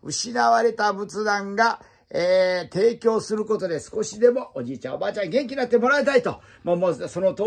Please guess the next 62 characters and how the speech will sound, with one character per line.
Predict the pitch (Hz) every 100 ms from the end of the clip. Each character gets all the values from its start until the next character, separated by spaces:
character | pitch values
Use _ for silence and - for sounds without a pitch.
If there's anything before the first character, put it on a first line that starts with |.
| 226
り |
で | 214
ご | 208
ざ | 262 285
い |
ま | 277 214
す。 | 165
も | 170 160 156 147
う |
本 | 240
当 | 247
に | 247
そ |
れ | 233
は | 233
思 | 220
い | 240
ま | 240
す。 | - - - -
も | -
う | 165
宮 | 196
田 | 208 214
記 |
者 | 220
様 | 214 226 214
で |
す | 185
ね、 | 196 185
丁 | 214 226
寧 | 220
な | 208 -
取 | 220
材 | 233 208
本 | 233
当 | 240
に | 247 233 -
あ | 220
り |
が | 262 247
と |
う | 269
ご |
ざ | 269
い |
ま | 262 220
す。 | - - - -
も |
う | 240
こ | 247
ん |
な | 262
可 | - 196
愛 |
い | 147
方 | 117 98
な | -
ん |
で | -
す | -
よ | -
ね。 | 76